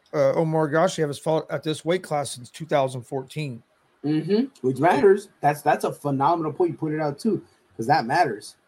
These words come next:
Speaker 1: So, y-, who knows how much this weight cut's gonna take out of him. But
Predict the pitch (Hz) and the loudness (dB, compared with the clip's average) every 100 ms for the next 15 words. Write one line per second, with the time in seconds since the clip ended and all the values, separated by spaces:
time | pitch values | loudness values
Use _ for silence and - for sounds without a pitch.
0 | _ _ _ _ _ _ _ _ _ _ | _ _ _ _ _ _ _ _ _ _
1 | _ 156 143 143 - - 156 170 165 170 | _ -4 -4 -4 -12 -10 -4 0 4 4
2 | 147 156 151 156 135 165 165 160 143 - | 4 2 0 -2 0 2 2 2 0 -2
3 | 139 135 139 143 131 123 120 123 123 - | -8 -2 0 2 2 2 -2 -6 -12 -10
4 | - | -12